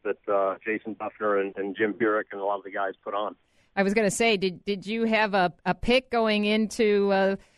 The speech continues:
Speaker 2: the weekend?
Speaker 1: Well, you know, obviously Tiger. You know, I mean, Tiger's always gonna be the pick, I think, just because, you know, he's the, he's the, he's the best. He's number one, and he's obviously the most talented player we,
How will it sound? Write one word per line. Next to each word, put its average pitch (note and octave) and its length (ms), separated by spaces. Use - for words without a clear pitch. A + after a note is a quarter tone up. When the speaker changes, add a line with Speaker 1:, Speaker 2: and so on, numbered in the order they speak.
Speaker 2:
the F#3+ 100
weekend? A#3 680
Speaker 1:
Well, A3 240
you G3+ 140
know, F3+ 120
obviously F3+ 440
Tiger. C#3+ 480
You C#3+ 80
know, C3+ 220
I - 20
mean, C3 160
Tiger's C3 360
always B2+ 280
gonna B2 160
be B2 120
the A2+ 80
pick, B2+ 320
I A2 80
think, B2+ 280
just A2+ 180
because, A#2 380
you A2 80
know, A2+ 100
he's A#2 160
the, A2+ 280
he's A2+ 140
the, A2+ 80
he's A#2+ 140
the A#2+ 80
best. C3 280
He's G#2 120
number A2 200
one, A#2 300
and G2+ 240
he's G2+ 100
obviously A2 300
the - 100
most G2+ 140
talented A2 400
player A2 280
we, G2 200